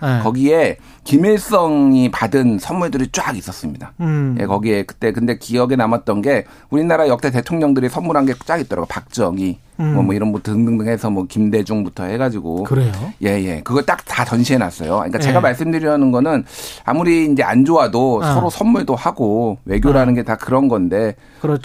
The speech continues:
Speaker 2: 좀 요즘은 너무 조금 다 너무 좀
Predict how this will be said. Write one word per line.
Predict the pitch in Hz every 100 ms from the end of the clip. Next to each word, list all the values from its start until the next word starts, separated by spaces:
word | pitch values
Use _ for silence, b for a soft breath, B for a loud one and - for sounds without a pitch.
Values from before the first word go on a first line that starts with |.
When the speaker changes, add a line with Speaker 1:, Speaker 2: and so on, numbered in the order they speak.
| 123
Speaker 2:
좀 | 123 120
요즘은 | 110 135 131 127
너무 | 110 120
조금 | 120 120 120 120 113
다 | - - 90
너무 | 92 90 113 107
좀 | 110 107